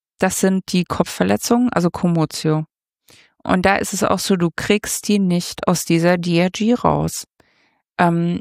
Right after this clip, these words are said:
egal, was da los ist, da musst du schon richtig viel machen, richtig viel anstellen, damit du die da rauskriegst. Das ist wirklich, ähm, ja, das ist unschön.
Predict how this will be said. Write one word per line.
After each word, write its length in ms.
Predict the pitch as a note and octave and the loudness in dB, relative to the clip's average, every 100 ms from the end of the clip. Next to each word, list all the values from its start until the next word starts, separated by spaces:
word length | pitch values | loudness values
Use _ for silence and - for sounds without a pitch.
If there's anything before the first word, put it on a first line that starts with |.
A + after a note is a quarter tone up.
| - | -2
egal, 540 | G3 F3+ F3+ F3+ G#3 G3+ | 0 2 2 2 2 2
was 160 | G3+ | 0
da 100 | - | 0
los 300 | G#3 A3 A#3+ | 2 2 2
ist, 180 | - - | 0 0
da 80 | F3 | 0
musst 260 | F#3 A3 - | 2 0 0
du 60 | |
schon 160 | G3+ F#3+ | -2 0
richtig 460 | G3 A3+ - A3+ - | 0 0 0 -2 -4
viel 300 | - A#3+ A#3 | -2 0 2
machen, 480 | G#3 G#3+ A3+ A#3 | 0 0 0 0
richtig 360 | G#3+ G#3 A#3+ A3+ | 0 -2 -2 -2
viel 140 | A#3+ | 0
anstellen, 760 | A3 G#3 A3 - G#3 A#3 C4 F4+ - _ - - _ _ | 2 0 -2 2 2 2 0 -4 -8 _ -20 -20 _ _
damit 340 | F#3+ F#3+ A3 | 0 2 0
du 120 | A#3+ G#3 | 0 0
die 180 | A3 | 2
da 160 | A3 G#3+ | 2 4
rauskriegst. 640 | G#3 B3+ - D3 D3+ - | 2 0 -2 -2 -2 -2
Das 160 | E3 - | -2 0
ist 240 | G3+ - | -2 0
wirklich, 540 | G#3+ A3+ G#3+ A3 - - | 0 2 2 2 0 -2
ähm, 520 | - F#3+ F#3+ F#3+ G3 G3+ _ _ _ - | 0 2 2 0 0 -4 _ _ _ 0
ja, 160 | E3 - _ _ _ | 0 0 _ _ _
das 160 | F#3+ G3 | 2 2
ist 160 | G3+ | 0
unschön. 500 | - G3 - D3 C#3+ | 0 0 0 -2 -4